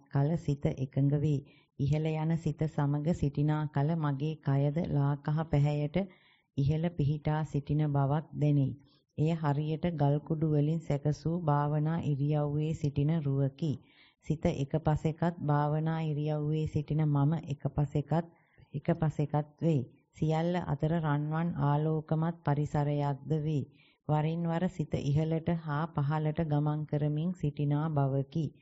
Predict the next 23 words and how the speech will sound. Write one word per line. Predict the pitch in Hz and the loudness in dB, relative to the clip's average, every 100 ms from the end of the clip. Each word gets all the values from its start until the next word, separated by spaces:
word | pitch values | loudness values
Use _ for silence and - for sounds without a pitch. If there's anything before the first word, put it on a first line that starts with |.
| _ _ _ - | _ _ _ -6
සතිමත් | 156 - 165 160 165 | -4 -2 -2 -2 -4
සක්මන | - 147 139 - 151 165 | -4 -4 -2 -2 0 0
වෙනදා | - 151 151 160 160 160 | 0 0 0 -2 -2 0
මෙන් | 165 175 | 0 -2
සතිමත්ව | - 143 147 151 151 139 - | -2 -2 -2 -2 -2 -2 -2
ලනුපැදුරේ | 175 147 147 147 156 139 151 170 - | 0 0 0 0 -2 0 0 0 0
ඇවිදීමි. | 143 143 143 139 139 143 165 123 - - _ _ | 0 0 0 0 0 2 0 -2 -10 -20 _ _
සක්මන් | - 143 - 170 170 | -2 -2 0 0 0
කාලය | 170 156 151 156 165 | 0 -2 0 0 -2
තුලම | 165 147 147 165 | 0 0 0 0
දැඩි | 180 151 143 170 | 0 0 0 2
නිහඬ | 147 139 160 165 | 2 0 0 -2
සතියක් | 170 143 - 147 147 156 | 0 -2 -2 0 0 -2
පවතී. | - 135 135 139 - 156 120 - _ _ - | -2 0 2 0 0 -2 -4 -10 _ _ -4
එදිනෙදා | 147 165 170 165 165 165 | 0 2 2 2 0 2
වැඩ | 151 143 160 | 2 2 0
කරන | 247 139 147 156 | 2 2 2 2
විට | 147 143 170 | 0 0 0
සතිය | 180 147 147 151 170 | 0 -2 0 0 2
නිතැතින්ම | 160 139 160 156 165 165 175 | 2 2 0 0 0 0 -2
කරන | - 151 151 165 | 0 0 2 0
වැඩය | 156 143 147 160 | 0 2 2 0
සමගම | 165 139 147 151 147 | 0 0 2 0 0